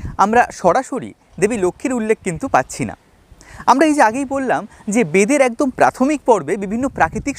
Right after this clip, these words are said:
শক্তিদের পুজো করা হতো এবং সেখানে সর্বপ্রধান ভূমিকা বা গুরুত্ব যার ছিল তিনি হলেন সূর্য। আর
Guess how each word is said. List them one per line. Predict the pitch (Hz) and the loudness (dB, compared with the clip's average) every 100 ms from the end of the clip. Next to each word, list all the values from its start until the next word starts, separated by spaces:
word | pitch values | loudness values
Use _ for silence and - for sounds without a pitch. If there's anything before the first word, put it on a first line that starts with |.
| - | -2
শক্তিদের | 208 - 254 247 170 | -2 -2 -4 -4 -4
পুজো | 156 135 | -4 0
করা | 117 98 | 0 0
হতো | 92 - - - - | -4 -6 -6 -2 2
এবং | 165 180 - | 2 2 0
সেখানে | 190 262 170 131 156 - - | 0 2 2 0 0 0 2
সর্বপ্রধান | 190 185 175 160 151 269 254 | 2 2 0 0 0 0 0
ভূমিকা | 233 208 190 | 0 0 0
বা | 175 | 0
গুরুত্ব | 160 156 - 151 | -2 -4 -2 2
যার | 127 117 - | 2 0 -2
ছিল | 214 151 - - - | 0 0 -2 -10 -8
তিনি | 156 151 | -4 -2
হলেন | 139 160 339 - - - - | 0 0 0 -4 -10 -4 2
সূর্য। | 190 123 107 - - - - | 2 2 -6 -6 -8 -8 0
আর | 139 | 2